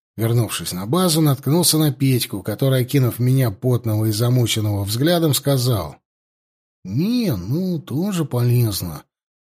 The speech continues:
По крайней мере, не зазнаешься, что такой важный командир».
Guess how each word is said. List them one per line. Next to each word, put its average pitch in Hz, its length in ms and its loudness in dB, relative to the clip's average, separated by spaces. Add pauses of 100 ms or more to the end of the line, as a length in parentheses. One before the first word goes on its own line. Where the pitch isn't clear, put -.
(100)
По 90 120 -10
крайней 208 400 2
мере, 170 300 4
не 165 180 4
зазнаешься, 120 840 0
что - 220 -6
такой 120 380 -2
важный 110 480 0
командир». 107 760 -2